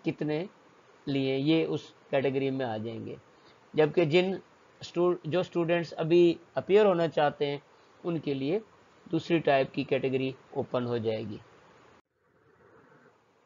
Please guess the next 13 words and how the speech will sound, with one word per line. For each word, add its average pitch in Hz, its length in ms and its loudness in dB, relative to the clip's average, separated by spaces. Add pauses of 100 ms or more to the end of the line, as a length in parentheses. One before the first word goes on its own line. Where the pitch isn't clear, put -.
(540)
तमाम 190 400 6
informations 185 920 -2
submit 175 340 0
करने 175 320 0
के 160 160 2
बाद 139 400 4 (840)
आपको 156 600 4
application 151 600 -6
का 147 160 -2
एक 139 300 -6 (280)
number 139 440 -2 (560)
दिया 151 260 0
जाएगा 131 560 0